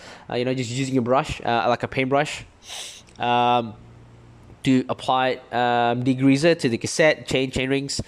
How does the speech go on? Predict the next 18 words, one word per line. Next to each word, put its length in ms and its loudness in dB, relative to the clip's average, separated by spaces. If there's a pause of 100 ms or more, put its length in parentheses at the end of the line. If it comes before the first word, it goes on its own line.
(260)
um, 340 -2
jockey 300 0
wheels. 340 2 (260)
Um, 640 0 (300)
yeah, 180 2
so 140 -8
that 160 -2
way 180 4
it's, 140 -2
you're, 180 0
you're 220 0
reducing 760 0
the 80 0
likeliness 560 0
of 120 -2
things 340 -2
getting 240 0
inside, 400 -2